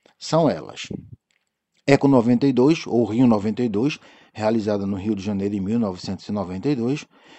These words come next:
Rio mais dez, realizada em Joanesburgo, na África do Sul, em dois mil e dois, Rio mais vinte, realizada no Rio de Janeiro em dois mil e doze,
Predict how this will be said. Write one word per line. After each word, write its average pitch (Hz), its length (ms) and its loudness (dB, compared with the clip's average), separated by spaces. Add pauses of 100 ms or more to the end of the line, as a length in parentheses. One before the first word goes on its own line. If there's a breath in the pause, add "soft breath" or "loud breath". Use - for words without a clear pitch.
(240 loud breath)
Rio 160 240 4
mais 127 300 6
dez, 117 460 0
realizada 113 640 0
em 104 80 -2
Joanesburgo, 107 920 -2
na 101 220 -2
África 113 320 -4
do 98 120 -8
Sul, 98 360 -6
em 101 100 -4
dois 101 260 -4
mil 92 240 -4
e 120 60 0
dois, 110 460 -2 (520 soft breath)
Rio 156 280 4
mais 131 280 4
vinte, 131 460 0
realizada 117 640 0
no 104 100 -2
Rio 110 220 -2
de 113 100 -6
Janeiro 107 460 0
em 107 120 -2
dois 101 200 -2
mil 101 200 -4
e 117 60 0
doze, 127 420 0